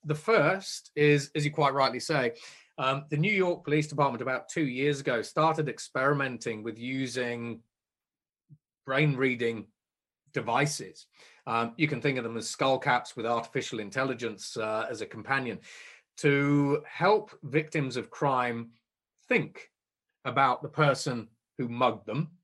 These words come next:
and then do a digital composite of their face. So as opposed to having a sketch artist, I just say to you,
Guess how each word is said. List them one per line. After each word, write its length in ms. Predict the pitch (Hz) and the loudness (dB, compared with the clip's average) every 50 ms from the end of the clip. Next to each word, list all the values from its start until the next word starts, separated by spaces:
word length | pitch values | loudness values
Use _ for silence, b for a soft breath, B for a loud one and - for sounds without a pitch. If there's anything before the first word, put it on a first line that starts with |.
| _ _ _ _ _ _ _ _ - 147 | _ _ _ _ _ _ _ _ -2 0
and 260 | 160 165 160 151 151 | 2 4 4 4 4
then 400 | 147 143 143 143 143 147 147 147 151 | 4 2 2 2 2 2 2 2 2
do 340 | - 156 147 143 143 147 - | 2 2 2 2 2 0 -2
a 160 | 139 131 131 | -2 -4 -4
digital 320 | 127 - 151 135 135 143 127 - - _ | -4 -4 -6 -4 -4 -6 -10 -10 -10 _
composite 420 | - 151 131 120 123 127 123 - 127 | -2 -2 -2 -2 -2 -6 -4 -4 -4
of 60 | 117 | -4
their 120 | 123 117 | -4 -6
face. 340 | - - 156 127 98 90 - | -4 -4 -4 -4 -4 -4 -6
So 80 | - 127 | -6 -6
as 80 | 127 | -6
opposed 300 | 139 - 156 151 143 147 | -2 2 4 4 4 4
to 60 | 135 | 2
having 200 | 127 135 127 120 | 0 0 -2 -4
a 60 | 110 - | -6 -8
sketch 340 | - - 185 185 - - | -4 0 0 0 0 0
artist, 500 | 147 131 117 113 110 - 120 117 117 - - B B B B B B B | 0 0 0 0 0 0 0 0 0 -2 -10 B B B B B B B
I 100 | 110 117 | -2 -2
just 220 | 117 131 123 - | -2 -2 -4 -2
say 220 | - 156 135 127 120 | 2 2 2 2 0
to 120 | - 135 | -2 -4
you, 200 | 127 123 113 117 | -4 -2 -4 -4